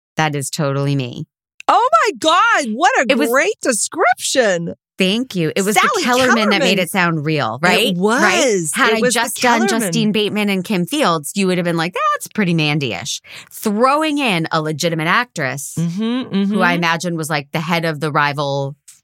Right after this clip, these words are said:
Speaker 1: sorority house or the,
Speaker 2: But
Speaker 1: the dean
Speaker 2: Justine
Speaker 1: of the school.
Speaker 2: Justine Bateman was a big deal. She was a legitimate actress. No?
Speaker 1: Yeah.
Speaker 2: It, and it
Speaker 1: Oh.
Speaker 2: sounded like a very seventies, eight, like a very eighties kind of
Speaker 1: Eighties, yeah.
Speaker 2: premise. Yeah.
Speaker 1: Yeah, that's what I was going for.
Speaker 2: Good job.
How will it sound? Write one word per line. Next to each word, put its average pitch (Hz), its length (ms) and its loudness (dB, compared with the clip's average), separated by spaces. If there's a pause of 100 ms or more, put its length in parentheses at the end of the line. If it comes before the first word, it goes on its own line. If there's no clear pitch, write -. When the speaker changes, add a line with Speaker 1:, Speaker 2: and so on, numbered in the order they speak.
Speaker 1:
sorority 180 480 0
house 143 500 -2
or 127 220 -2
the, 135 280 -2
Speaker 2:
But 339 120 -2 (100)
Speaker 1:
the 180 160 0
dean - 20 2
Speaker 2:
Justine 180 380 4
Speaker 1:
of 147 120 -2
the 160 80 -4
school. 147 540 -4 (220)
Speaker 2:
Justine 370 400 -2
Bateman 190 320 2
was 180 160 0
a 170 60 -4
big 143 220 -6
deal. 170 260 -2
She - 180 0
was 440 180 -2
a 403 40 -2
legitimate 175 420 0
actress. 131 580 -4 (720)
No? 233 160 0 (280)
Speaker 1:
Yeah. 294 100 2 (140)
Speaker 2:
It, 247 160 -2
and 269 160 2
it 254 160 -2
Speaker 1:
Oh. 311 40 4
Speaker 2:
sounded 294 260 0
like 269 180 0
a 247 60 0
very 233 280 2
seventies, 220 560 0
eight, 214 220 0
like 190 120 0
a 190 80 0
very 190 200 0
eighties 190 440 0
kind 185 220 -2
of 180 100 2
Speaker 1:
Eighties, 247 520 -2
yeah. 214 100 2
Speaker 2:
premise. 175 460 -2
Yeah. 440 400 0
Speaker 1:
Yeah, 214 180 2
that's 160 180 0
what 185 120 2
I - 20 4
was 180 80 -2
going 185 240 0
for. - 240 -2
Speaker 2:
Good 190 220 -2
job. 151 420 0